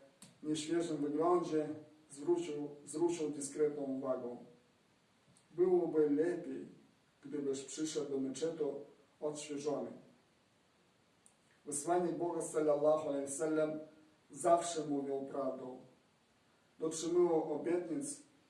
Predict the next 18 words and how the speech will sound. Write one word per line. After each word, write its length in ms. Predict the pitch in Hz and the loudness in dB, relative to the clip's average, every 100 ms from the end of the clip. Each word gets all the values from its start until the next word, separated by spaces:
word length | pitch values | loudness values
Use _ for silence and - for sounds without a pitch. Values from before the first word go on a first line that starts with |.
| _ | _
i 160 | 156 151 | 0 2
nie 120 | 143 | 2
lubił 340 | 143 160 151 139 | 2 0 0 0
fałszywych 680 | 139 135 131 143 135 135 | -2 -4 -6 -4 -4 -4
ludzi. 260 | 147 135 131 123 - - _ _ _ _ _ _ _ _ | -4 -4 -6 -10 -18 -20 _ _ _ _ _ _ _ _
Dzięki 480 | 147 160 143 147 143 | -2 -2 0 -2 -2
swojej 500 | - 151 147 143 143 | 2 6 6 4 0
szczerości 800 | - 151 143 160 - - - 127 127 - _ _ _ _ 151 | -4 -2 2 4 2 -4 -10 -12 -12 -20 _ _ _ _ -6
i 80 | |
wiarygodności 840 | 143 147 139 139 135 156 156 - 147 147 - - _ _ - | 2 4 4 0 -2 -4 -4 -4 -4 -6 -8 -18 _ _ -14
miał 420 | 156 160 165 165 | -4 0 2 0
przydomek 640 | - - 151 147 143 139 135 - - - _ - | -4 -4 -2 0 2 0 -2 -8 -20 -20 _ -12
Muhammadul 800 | 143 139 - 160 156 139 131 135 | -8 -8 -6 -4 -2 -4 -2 -4
Amin, 460 | 135 135 139 127 - - - _ _ _ | -2 -2 -2 -4 -10 -18 -20 _ _ _
co 220 | - 139 | -2 0
oznacza 420 | 139 147 151 147 143 135 - - - _ _ | 0 0 -2 0 -2 -2 -6 -14 -20 _ _
niezawodny 840 | - 170 160 151 147 147 147 143 139 | -2 0 0 0 2 2 2 -2 -2
Muhammad. 720 | 143 139 156 143 127 120 | -2 -4 -4 -4 -4 -6